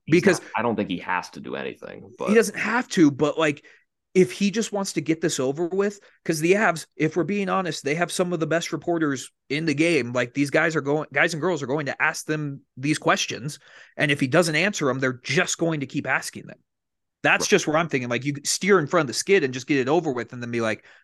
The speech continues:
Speaker 2: "We're not talking about this again. This is your one chance to ask him questions, and then we're done."
Speaker 1: Right. And even it's like, look at how this episode has gone. Like, we're talking about how great Val is and how great he's gonna be, but this is just ki-,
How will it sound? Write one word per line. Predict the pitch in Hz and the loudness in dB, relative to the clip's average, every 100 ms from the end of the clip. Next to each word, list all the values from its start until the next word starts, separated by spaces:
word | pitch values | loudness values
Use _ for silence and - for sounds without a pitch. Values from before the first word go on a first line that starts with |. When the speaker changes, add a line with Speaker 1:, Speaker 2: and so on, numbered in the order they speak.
| _ | _
Speaker 2:
"We're | 117 127 160 | -4 2 4
not | 165 143 | 4 0
talking | - 151 151 131 | -4 -8 -6 -4
about | 117 113 | -4 -4
this | 113 117 | -6 -8
again. | 110 131 101 | -4 -4 -4
This | 113 | -8
is | 127 | -4
your | 120 110 | -2 -2
one | 120 160 | -2 -2
chance | 156 160 147 | 0 -2 -2
to | - | -2
ask | 123 143 - | 0 0 -4
him | 131 | -10
questions, | 113 156 160 113 110 - _ _ _ _ - | -2 -2 -2 -12 -14 -18 _ _ _ _ -10
and | 117 | -4
then | 151 | 0
we're | 139 | 0
done." | 127 120 - _ _ _ _ _ _ _ _ _ _ - | 0 -4 -8 _ _ _ _ _ _ _ _ _ _ -8
Speaker 1:
Right. | 60 - _ _ _ _ 123 | -6 -8 _ _ _ _ 0
And | 143 | 2
even | 143 | 2
it's | - | 2
like, | 127 | 2
look | 127 135 | 2 0
at | 131 | 2
how | 127 | 2
this | 117 107 | 0 0
episode | 110 107 107 | -4 -4 -4
has | 95 90 | -4 -2
gone. | 98 82 | -2 -2
Like, | 52 82 | -6 -8
we're | |
talking | 82 92 85 | -4 -2 -2
about | 90 85 - | -2 -2 0
how | 92 92 | -2 -2
great | 90 90 87 90 | -2 -2 -2 -4
Val | 90 90 85 | -2 0 0
is | 85 92 | -2 -6
and | 90 | -4
how | 87 | -4
great | 92 92 | -2 -2
he's | 87 | -2
gonna | 92 82 | -4 0
be, | 117 135 | 2 2
but | 104 95 | 0 -2
this | 101 113 | -4 -4
is | |
just | 104 110 | -8 -12
ki-, | - | -8